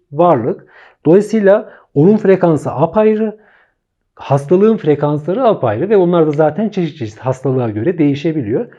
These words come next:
İşte biz burada farklı bir frekansı algıladığımız için çubuklardan tepkimeye sebep oluyor. Dolayısıyla bu tarama çubuklarıyla bu enerji varlıkları tespit ediyoruz.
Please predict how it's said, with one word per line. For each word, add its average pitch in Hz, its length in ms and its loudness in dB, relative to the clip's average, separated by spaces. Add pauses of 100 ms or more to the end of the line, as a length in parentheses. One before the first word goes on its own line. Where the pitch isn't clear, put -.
(120)
İşte 175 260 0
biz 180 240 -2
burada 139 500 0 (480)
farklı 160 480 -2
bir 185 440 0
frekansı 156 840 2 (300)
algıladığımız 214 840 2
için 233 440 -6 (720)
çubuklardan 196 640 0
tepkimeye 165 640 -2
sebep 113 340 -8
oluyor. 143 460 -4
Dolayısıyla 202 600 0 (600)
bu 202 440 2
tarama 185 340 2
çubuklarıyla 165 1000 0 (800)
bu 214 120 4
enerji 151 380 0
varlıkları 175 720 0 (260)
tespit 175 380 -4
ediyoruz. 101 560 -6